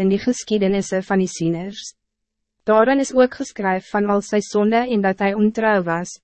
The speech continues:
van die offerplekke wat hy laat bou het en die gewyde pale wat hy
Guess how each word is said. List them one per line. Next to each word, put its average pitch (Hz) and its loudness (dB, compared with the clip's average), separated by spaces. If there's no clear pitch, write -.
van 202 2
die 196 2
offerplekke 233 0
wat 175 2
hy 180 2
laat 175 2
bou 170 0
het 202 -2
en 220 2
die 226 0
gewyde 202 2
pale 196 2
wat 190 0
hy 175 2